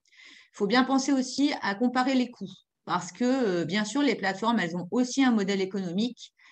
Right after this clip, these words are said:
et donc, euh, c'est pas gratuit. Donc, euh, et elles fonctionnent de manière différente. Il y en a, c'est à l'inscription, pendant la campagne, après, et elles vont récupérer de toute façon en moyenne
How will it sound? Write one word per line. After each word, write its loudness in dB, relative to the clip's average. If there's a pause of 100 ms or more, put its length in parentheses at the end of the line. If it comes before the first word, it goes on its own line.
(140)
et 0
donc, 2
euh, 2
c'est -4
pas 4
gratuit. -6
Donc, -6
euh, -2
et 2
elles 0
fonctionnent 2
de 4
manière -2
différente. -4
Il -8
y -2
en -2
a, -2
c'est -6
à -4
l'inscription, -4
pendant -2
la 2
campagne, 0
après, 0
et -2
elles -2
vont -2
récupérer -2
de -4
toute -10
façon -4
en -2
moyenne 0